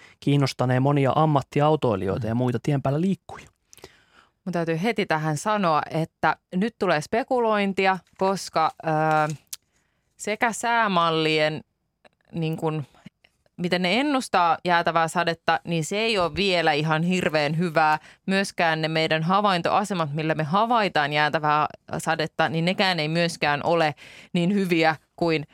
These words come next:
Speaker 2: nämä autoilijoiden omat kokemukset siitä, että missä todella sitä tulee. Ja nämä on aika pienialaisia ilmiöitä.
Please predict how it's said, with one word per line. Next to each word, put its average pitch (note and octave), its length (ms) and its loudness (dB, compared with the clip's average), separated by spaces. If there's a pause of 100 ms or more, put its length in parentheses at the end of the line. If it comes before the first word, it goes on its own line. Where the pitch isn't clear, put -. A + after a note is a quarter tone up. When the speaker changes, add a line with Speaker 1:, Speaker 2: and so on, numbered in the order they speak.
(140)
Speaker 2:
nämä D#3 280 0 (160)
autoilijoiden D#3 840 2
omat E3+ 460 0 (240)
kokemukset D#3+ 600 -2
siitä, D#3 300 -2
että D3 180 -4
missä D#3+ 260 -4
todella D3 280 -2
sitä D3+ 160 -8
tulee. D#3+ 300 2
Ja C#3 80 2
nämä C#3+ 120 0
on - 80 0
aika - 180 -2 (140)
pienialaisia D3+ 840 0 (160)
ilmiöitä. F3 560 0